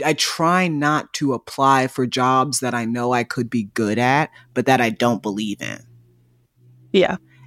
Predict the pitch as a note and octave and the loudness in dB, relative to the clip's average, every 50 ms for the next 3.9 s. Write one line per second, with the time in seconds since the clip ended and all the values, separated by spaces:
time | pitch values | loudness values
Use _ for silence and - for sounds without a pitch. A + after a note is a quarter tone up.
0 | - - B2 C3+ C3+ C3 C3 C3+ - - - D3 D3 D#3 - - C#3 B2+ B2 - | -6 -2 -2 0 0 0 -2 -2 -4 0 2 4 4 4 2 0 0 0 -2 -2
1 | - B2+ B2 B2+ C3 - - - - - - B2+ B2+ B2+ B2+ C3 B2 G#2+ G2+ A#2 | 0 4 4 4 4 2 0 -6 -6 -4 -4 -2 0 0 0 0 -2 -4 -4 -6
2 | A2 G#2+ G#2 G#2+ - - - - F#2+ G2 - D2 C#2+ - - - - - - - | -4 -4 -4 -6 -8 -8 -8 -6 -6 -6 -6 -6 -8 -10 -10 -16 -18 -20 -20 -20
3 | - - - _ - B2 C3 C#3+ D#3+ D#3+ - - E3+ E3 E3+ D#3+ - | -20 -20 -20 _ 0 4 4 4 4 2 0 0 0 0 0 -2 -4